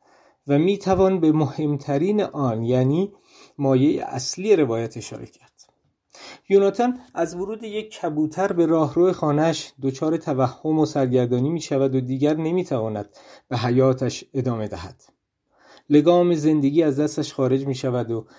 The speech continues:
در مقابله با یک کبوتر که پرندهٔ آرام و در واقع در دین مسیحیت نماد صلح و دوستی است، خود را ناتوان می‌یابد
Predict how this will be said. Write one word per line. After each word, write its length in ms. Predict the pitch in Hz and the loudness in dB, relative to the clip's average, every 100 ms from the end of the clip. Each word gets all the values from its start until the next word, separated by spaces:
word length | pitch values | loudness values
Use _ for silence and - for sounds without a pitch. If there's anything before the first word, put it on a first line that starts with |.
| - _ - | -20 _ -2
در 180 | 135 123 | 0 4
مقابله 540 | 131 123 127 120 139 | 2 4 2 4 2
با 140 | 143 123 | 2 0
یک 240 | 117 - | 0 -4
کبوتر 580 | 120 107 107 113 127 113 | -8 -6 -8 -2 0 0
که 200 | - 120 | -4 -6
پرندهٔ 520 | 123 120 113 123 131 | -4 -4 0 0 0
آرام 560 | 120 117 117 127 127 113 | 0 0 2 4 4 0
و 100 | 113 | 0
در 160 | 113 | 0
واقع 460 | 110 113 107 127 131 - - _ | 0 -4 0 0 -2 -8 -20 _
در 140 | 131 120 | -2 -2
دین 340 | 113 156 170 | 0 0 2
مسیحیت 680 | 139 131 127 120 127 123 127 | 0 0 -4 0 0 0 -2
نماد 300 | 120 131 127 | -2 -2 -2
صلح 420 | - - 185 131 | -6 0 0 0
و 100 | 120 | -2
دوستی 380 | 107 101 147 190 | -4 -6 -2 -2
است، 260 | - - | -4 -16
خود 280 | _ - 175 | _ -4 0
را 80 | 196 | 0
ناتوان 720 | 190 165 131 127 123 139 170 | 0 2 0 0 0 2 2
می‌یابد 480 | 139 101 92 - | 0 -2 -8 -14